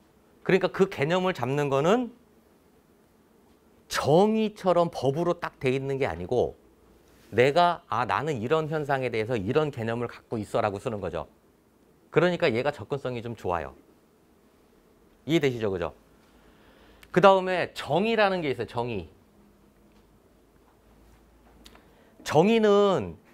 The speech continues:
내가 내리면 그게 정의가 되느냐라는 걸 고민해 볼 필요가 있습니다. 뭐냐 하면 어떤 것들에 대해서 법적으로 정의를 내려놓은 것들이 있어요. 예를 들어 화재 안전 기준을 보면 우리가 이제, 어, 화재 안전 기준에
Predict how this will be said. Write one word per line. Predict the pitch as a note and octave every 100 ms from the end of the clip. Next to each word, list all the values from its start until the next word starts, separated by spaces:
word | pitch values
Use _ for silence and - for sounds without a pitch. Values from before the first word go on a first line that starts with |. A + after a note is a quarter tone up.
| -
내가 | G2 D#3 G#3
내리면 | A3 G#3 G#3 G3+ G3 G3 G3 F#3+
그게 | D#3+ F3
정의가 | E3 B2+ C#3 E3+ E3
되느냐라는 | D#3 B2 C3 C3+ B2 A2 A#2+ B2+
걸 | B2+
고민해 | - B2+ C3+ B2
볼 | A2
필요가 | - G2+
있습니다. | E2+ F#2 E2 D#2 - _ _ -
뭐냐 | A2 C3+
하면 | B2 C#3+ C3 D#2 _ - - -
어떤 | C#3 - G3 F#3
것들에 | F#3 F3+ D#3+
대해서 | C#3 B2 A#2 D#3 F#2+ - _ - - - - _ _ _ _ _
법적으로 | - - C#3 - _ - G#3 G#3 G3 F#3+ F#3+
정의를 | F3+ - C#3+ F3 F3
내려놓은 | A#2 B2+ C3+ A#2+
것들이 | A2 A2+ F2+
있어요. | - D#2 C2+ _ _ _ -
예를 | A2 C3+
들어 | C3
화재 | - A3 A3+
안전 | A3 G#3+
기준을 | F#3+ E3+ E3 C#3
보면 | G#2+ G2+ G2+ A2+ F2 C#2+ -
우리가 | B2 C3+
이제, | A#2 G#2 - - _ _
어, | E2+ D#2+ -
화재 | F3 F#3
안전 | F3 E3
기준에 | D3 C3+ C#3+ F3+ F#3